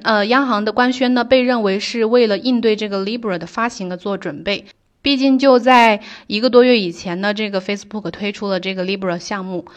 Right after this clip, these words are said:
所以呢，呃，我们才决定加快推出央行数字货币。央行呢，早已嗅到了数字货币在未来社会发展中的地位，并早早地打下地基。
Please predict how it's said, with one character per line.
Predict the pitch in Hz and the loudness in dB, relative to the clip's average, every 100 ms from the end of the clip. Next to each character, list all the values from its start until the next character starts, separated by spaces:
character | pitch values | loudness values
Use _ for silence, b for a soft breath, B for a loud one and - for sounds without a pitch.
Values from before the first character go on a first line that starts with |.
| B B B | B B B
所 | - 226 | -2 0
以 | 233 | 0
呢， | 202 202 202 B B _ | 0 -2 -4 B B _
呃， | 190 190 | 0 0
我 | 180 | 0
们 | 180 | -4
才 | 202 208 | -4 -4
决 | 202 190 | -4 -2
定 | 185 226 - | -2 -4 -2
加 | 226 220 | 0 0
快 | 220 214 | 2 -2
推 | - 220 220 | -2 -4 -4
出 | - 220 220 | -6 -6 -4
央 | 208 220 | -4 -4
行 | 202 180 | -4 -6
数 | 226 208 | -6 -6
字 | 202 | -6
货 | 202 208 | -6 -4
币。 | 233 226 - B B B | -4 -6 -10 B B B
央 | 277 | 0
行 | 294 247 | 2 2
呢， | 247 | 0
早 | 247 185 220 | 2 4 4
已 | 208 | 2
嗅 | 170 269 233 | -2 0 2
到 | 220 208 180 | 4 4 2
了 | 165 | -2
数 | 202 - 220 | -6 -6 -6
字 | 220 | -4
货 | 226 | -4
币 | 214 220 | -4 -4
在 | 202 208 | -2 -2
未 | 208 240 | 0 0
来 | 190 175 | 0 -4
社 | 190 - 226 | -4 -4 -2
会 | 214 | -2
发 | 214 233 | 2 2
展 | 226 180 | 2 -2
中 | 196 | -6
的 | 214 196 | -6 -8
地 | - 262 | -6 -4
位， | 214 196 - | 0 0 -2
并 | - 226 | -6 -6
早 | 202 190 | -4 -2
早 | 220 | -2
地 | 190 | -2
打 | 190 - | -2 -4
下 | - 202 | -2 -4
地 | 220 220 | -4 -10
基。 | 226 240 254 | -8 -10 -10